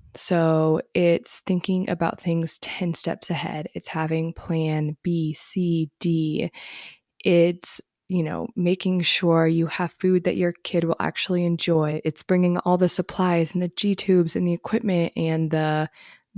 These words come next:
backups and all the things. It's planning for accessibility and access to places.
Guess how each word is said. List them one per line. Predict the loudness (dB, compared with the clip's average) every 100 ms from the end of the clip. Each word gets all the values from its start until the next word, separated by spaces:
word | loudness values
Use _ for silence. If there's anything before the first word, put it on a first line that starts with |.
| -6 0
backups | 0 0 -2 -2 -2 -4
and | -2
all | -2 0
the | 0
things. | 0 -2 -2 -2 -4
It's | -4 -4 -6 -14
planning | -6 0 2 4 4 2 0
for | -4 -4 0 2 2 2 0 -6
accessibility | -6 -4 -2 0 4 4 4 2
and | 0 -2
access | -4 -6 -4 -4 -4
to | -6
places. | -2 -2 0 -2 -2 -2 -6